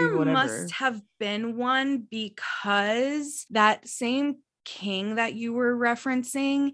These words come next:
Speaker 1: he got divorced to be, that's why he basically restructured the Church of England.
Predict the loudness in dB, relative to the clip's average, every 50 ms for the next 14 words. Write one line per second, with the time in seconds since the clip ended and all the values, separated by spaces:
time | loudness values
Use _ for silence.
0 | -4 -12 _ _ -16 -14 -14 -8 -4 0 0 2 2 2 2 0 0 0 0 0
1 | -2 -4 -6 _ _ -20 -20 _ _ 4 6 6 6 4 2 -2 -4 -4 -2 0
2 | 0 0 0 -2 -4 -6 -6 -6 -6 -4 -4 -4 -2 -2 -2 -4 -2 -2 -2 -4
3 | -4 -4 -2 -2 0 0 -2 -4 -2 0 4 4 4 4 2 -2 -2 -2 -2 -2
4 | 0 -2 -2 -2 0 0 -2 -2 0 -2 -2 0 0 -4 -2 -2 -2 -2 -2 -4
5 | -6 -4 -6 -4 -2 -2 -2 0 -2 -2 -4 -6